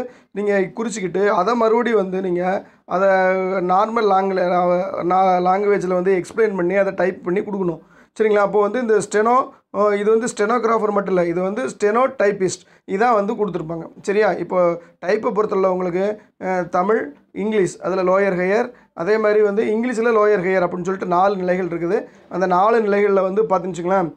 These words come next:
இதுல, அஹ், ஏதோ ரெண்டு நிலைகள், அதாவது ஒரு லை-, ஒரு,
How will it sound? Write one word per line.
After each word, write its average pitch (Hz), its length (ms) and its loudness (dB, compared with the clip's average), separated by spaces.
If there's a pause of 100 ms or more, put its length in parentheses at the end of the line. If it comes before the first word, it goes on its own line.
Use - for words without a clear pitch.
(280)
இதுல, 202 240 0 (500)
அஹ், 185 920 2 (300)
ஏதோ 240 280 0
ரெண்டு 220 240 2
நிலைகள், 190 320 0
அதாவது 202 280 0
ஒரு 202 120 2
லை-, 185 260 2
ஒரு, 196 260 2